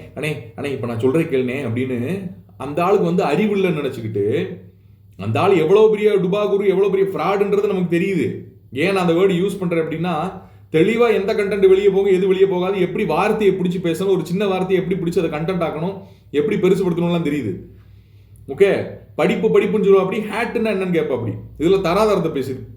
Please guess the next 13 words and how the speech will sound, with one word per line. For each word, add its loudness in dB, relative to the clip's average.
பத்தி -2
பேசுது -2
அது. -8
படிப்பு, 0
என்னோட 0
படிப்பு 0
தான் 2
முன்னாடி 0
வருது, 6
என்னோட -2
படி-, -4
"சார், -4
சார், -10